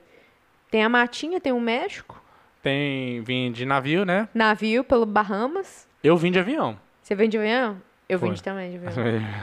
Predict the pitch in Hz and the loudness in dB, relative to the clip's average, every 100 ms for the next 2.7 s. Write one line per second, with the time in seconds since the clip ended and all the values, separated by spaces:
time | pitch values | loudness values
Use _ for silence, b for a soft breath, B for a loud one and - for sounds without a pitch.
0 | 127 - - _ - - 226 226 226 247 | -12 -18 -20 _ -16 -2 0 0 2 2
1 | 214 233 233 233 214 185 190 202 208 185 | 4 4 4 4 2 2 -4 -4 -2 0
2 | 175 185 190 - - - - | 0 -2 -4 -6 -16 -20 -20